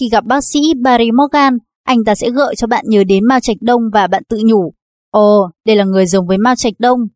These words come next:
Anh ta đang uống bia với nhà lãnh đạo vào một buổi sáng đầy nắng." Bia nghe giống Barry và Morning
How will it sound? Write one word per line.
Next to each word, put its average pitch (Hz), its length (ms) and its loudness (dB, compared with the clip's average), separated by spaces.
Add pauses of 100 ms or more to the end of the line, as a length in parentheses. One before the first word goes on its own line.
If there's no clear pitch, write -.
(200)
Anh 240 180 -2
ta 240 100 0
đang 233 160 0
uống 214 220 0
bia 269 240 2
với 208 200 -2
nhà 262 180 2
lãnh 214 240 -2
đạo 277 280 0
vào 196 120 2
một 185 220 -2
buổi 180 120 2
sáng 202 280 0
đầy 262 140 2
nắng." 196 260 0 (560)
Bia 262 260 0 (180)
nghe 226 200 2
giống 190 300 0
Barry 247 440 2 (240)
và 262 100 2
Morning 262 420 2